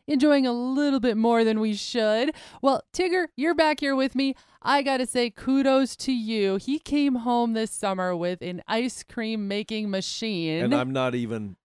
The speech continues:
Speaker 2: a b-, I don't even eat ice cream.
Speaker 1: Yeah, I know.
Speaker 2: That's how wonderful I am
Speaker 1: <laughs>
Speaker 2: for your bucket list.
Speaker 1: That, okay,
Speaker 2: I just
Speaker 1: I will
Speaker 2: made
Speaker 1: give you
Speaker 2: everybody
Speaker 1: credit.
Speaker 2: mad when they said, "You don't eat ice cream." No, I, I don't.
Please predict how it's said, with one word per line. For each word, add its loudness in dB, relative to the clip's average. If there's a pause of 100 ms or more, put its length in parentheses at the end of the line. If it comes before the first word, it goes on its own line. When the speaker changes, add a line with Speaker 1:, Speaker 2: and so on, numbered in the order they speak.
Speaker 2:
a -12
b-, -14 (200)
I -4
don't -2
even -4
eat -2
ice -6
cream. -16 (480)
Speaker 1:
Yeah, 0
I 0
know. 2
Speaker 2:
That's 2
how 4
wonderful 0
I -2
am -4 (180)
Speaker 1:
<laughs> -20
Speaker 2:
for -2
your -2
bucket -4
list. -4 (1160)
Speaker 1:
That, 0
okay, 2
Speaker 2:
I 4
just 2
Speaker 1:
I 0
will 2
Speaker 2:
made 4
Speaker 1:
give 4
you 0
Speaker 2:
everybody 2
Speaker 1:
credit. 2
Speaker 2:
mad 2
when -4
they 0
said, -4 (260)
"You 0
don't 4
eat 0
ice 0
cream." -4
No, -2
I, 0
I 0
don't. 0